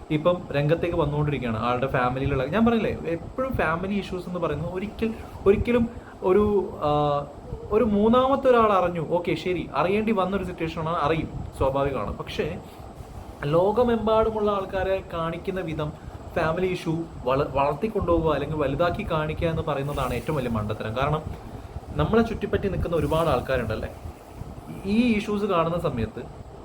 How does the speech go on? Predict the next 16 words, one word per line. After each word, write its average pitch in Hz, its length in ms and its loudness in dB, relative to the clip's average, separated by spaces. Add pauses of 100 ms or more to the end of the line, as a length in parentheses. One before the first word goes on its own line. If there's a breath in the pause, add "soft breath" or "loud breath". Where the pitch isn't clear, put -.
(480)
നമ്മളുടെ 196 360 4
ഭാഗത്ത് 175 260 2
എവിടെയെങ്കിലും 185 360 0
ഒരു 170 140 -2
തെറ്റുണ്ടെങ്കിൽ, 117 540 -4 (1080)
നമ്മളുടെ 156 340 2
ഭാഗത്ത് 156 240 4 (100)
മാത്രമാണ് 165 480 2
തെറ്റെങ്കിൽ 123 360 -6 (120)
ഇതൊക്കെ 180 280 2
പുറത്തു 113 280 -2
വരും. 98 140 -6 (140)
പുറത്തു 190 260 2
വരുന്ന 170 280 2
സമയത്ത് 123 360 -4 (840 loud breath)
ഈ - 20 8